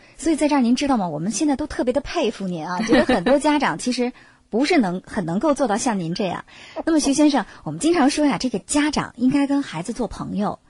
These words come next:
尤其是呢，您还经常的服务于很多的这个留学机构哈，也接触很多的留学生，甚至是一些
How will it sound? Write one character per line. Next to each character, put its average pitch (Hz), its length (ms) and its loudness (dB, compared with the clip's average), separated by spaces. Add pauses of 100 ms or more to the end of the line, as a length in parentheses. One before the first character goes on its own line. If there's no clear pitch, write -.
(340)
尤 247 140 4
其 226 160 -2
是 240 120 -2
呢， 190 200 -4 (200)
您 185 220 -2
还 185 180 -2
经 220 160 0
常 190 200 -4
的 190 100 -2
服 185 240 -6
务 196 60 -4
于 170 100 -6
很 170 160 -6
多 190 120 -4
的 180 80 -2
这 170 120 -6
个 147 200 -8
留 180 180 -2
学 226 160 2
机 254 160 -2
构 214 200 4
哈， 156 200 0
也 165 100 -4
接 247 140 0
触 254 100 0
很 226 140 0
多 214 120 -2
的 208 120 0
留 190 140 -2
学 220 140 0
生， 247 300 2
甚 233 140 0
至 185 80 -4
是 202 120 -6
一 202 80 -2
些 208 280 -2